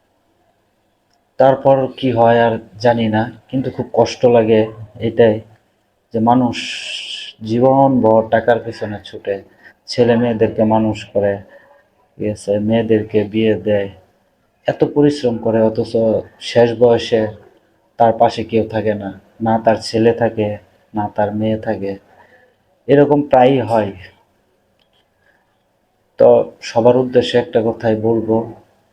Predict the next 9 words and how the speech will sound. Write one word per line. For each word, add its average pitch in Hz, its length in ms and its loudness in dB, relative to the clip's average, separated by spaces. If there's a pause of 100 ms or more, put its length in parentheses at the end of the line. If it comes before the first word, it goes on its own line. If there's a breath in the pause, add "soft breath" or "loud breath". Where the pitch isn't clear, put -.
(500)
যে 107 100 -6
যারা 113 340 4
আছেন, 110 380 -2 (540)
বাবা 113 240 2
মাদেরকে 113 520 -2
খেয়াল 110 360 0
রাখবেন, 113 500 0 (2250)
তাদেরকে 117 380 2 (120)
দেখাশোনা 123 460 0